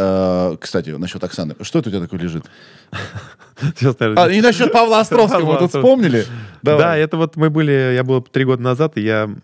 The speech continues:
Speaker 2: рекламировал голубушку,
Speaker 1: Брошь.
Speaker 2: б-, брошь, да, брошь. Сейчас девчонки пошли дальше, вот у них новая такая коллекция, это
Speaker 1: Это бренд твоей жены?
Speaker 2: Аксиома, моей супруги и ее коллеги Марии.
Speaker 1: Да.
Speaker 2: А, вот. Бренд Аксиома. Они щас сделали, у них новая коллекция, это кресты, фарфоровые кресты,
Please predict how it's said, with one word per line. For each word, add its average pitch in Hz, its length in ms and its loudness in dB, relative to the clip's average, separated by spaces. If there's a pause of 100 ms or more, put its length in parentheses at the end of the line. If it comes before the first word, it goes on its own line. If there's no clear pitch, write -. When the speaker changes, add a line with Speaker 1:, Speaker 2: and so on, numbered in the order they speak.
(400)
Speaker 2:
рекламировал 117 500 -2
голубушку, 117 440 0
Speaker 1:
Брошь. 104 180 -4
Speaker 2:
б-, 113 80 -6
брошь, 117 380 -2
да, 104 180 -6
брошь. 98 300 -6
Сейчас 135 220 -6
девчонки 127 420 -8
пошли 123 280 -8
дальше, 143 320 -6
вот 104 100 -12
у 110 40 -8
них 107 200 -10
новая 113 280 -4
такая 107 240 -8
коллекция, 117 480 -6
это 101 500 -8
Speaker 1:
Это 113 180 -2
бренд 127 300 0
твоей 113 160 0
жены? 95 280 -4 (380)
Speaker 2:
Аксиома, 110 560 -4
моей 113 220 -4
супруги 120 440 -8
и 98 520 -6
ее 98 180 -6 (120)
коллеги 101 380 -6
Марии. 107 460 -4 (360)
Speaker 1:
Да. 143 240 -8 (100)
Speaker 2:
А, 101 260 -10
вот. 98 280 -10 (800)
Бренд 107 300 -4
Аксиома. 135 400 -2
Они 127 140 -2
щас 123 200 -2
сделали, 120 280 -2
у 113 40 -2
них 110 140 -8
новая 113 200 -2
коллекция, 113 400 -6
это - 100 -8
кресты, 113 360 -4
фарфоровые 107 520 -4
кресты, 139 500 -6